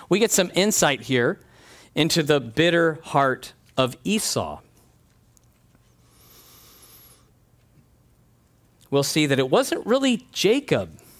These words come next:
that was behind this, but God, who had rejected Esau. Hebrews twelve, fourteen through seventeen. It says, "Pursue peace with all people and holiness,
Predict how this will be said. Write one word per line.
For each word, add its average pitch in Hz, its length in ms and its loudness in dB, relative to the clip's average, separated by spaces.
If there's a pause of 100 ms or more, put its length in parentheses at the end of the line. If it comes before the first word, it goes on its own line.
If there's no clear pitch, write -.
(1200)
that 135 240 -2
was 120 560 -4
behind 139 540 -2
this, 110 420 -6 (140)
but - 260 -2
God, 175 500 -2 (280)
who 143 100 0
had 127 220 -2
rejected 131 760 -2
Esau. 151 520 -8 (760)
Hebrews 185 420 0
twelve, 127 460 0 (460)
fourteen 113 640 -2
through 110 220 -6
seventeen. 113 760 -6 (560)
It 147 120 -2
says, 185 240 0
"Pursue 247 460 0
peace 208 300 0
with 185 120 -2
all 160 160 4
people 175 400 -2
and 135 120 0
holiness, 170 800 -2